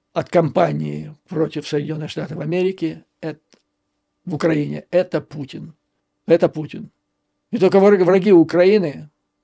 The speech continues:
ну, люди, которые, может быть, ещё не понимают, я делаю всё возможное для того, чтобы разъяснить это. Но те, кто изо дня в день вот раз-, разгоняет эту антиамериканскую кампанию, это, это люди, которые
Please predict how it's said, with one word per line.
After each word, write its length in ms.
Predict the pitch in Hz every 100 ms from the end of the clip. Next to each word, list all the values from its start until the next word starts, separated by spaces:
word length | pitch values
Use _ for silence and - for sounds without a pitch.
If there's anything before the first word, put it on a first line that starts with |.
| -
ну, 80 |
люди, 180 | 214 185
которые, 300 | 151 139 147
может 220 | 147 139
быть, 140 | 139 139
ещё 180 | 131 143
не 100 | 139
понимают, 560 | 143 147 156 160 147 - - _
я 300 | 190 147 143 147 _ _
делаю 360 | 160 160 147
всё 140 | 147 160
возможное 480 | 156 165 151 127 -
для 100 | 143
того, 140 | 147
чтобы 220 | 151 147
разъяснить 520 | 147 135 151 175 185
это. 160 | 147 - _ _ _ _
Но 80 | 156
те, 160 | 190
кто 340 | 196 208 196 - -
изо 240 | 180 185
дня 200 | 185 208
в 60 | 156
день 500 | 139 190 175 151 -
вот 260 | 160 151
раз-, 280 | 147 156 147
разгоняет 680 | 156 156 131 175 175 160 147
эту 280 | 151 143 147
антиамериканскую 880 | 151 147 156 151 151 143 151 147 147
кампанию, 580 | 143 151 - 196 196 202 - _ _ _ _ _ _ _ _ _ _ _ _ _ _ _ _ -
это, 480 | 175 196 175 170 - _ _
это 180 | 165 180
люди, 200 | 170 156
которые 420 | 143 139 147 139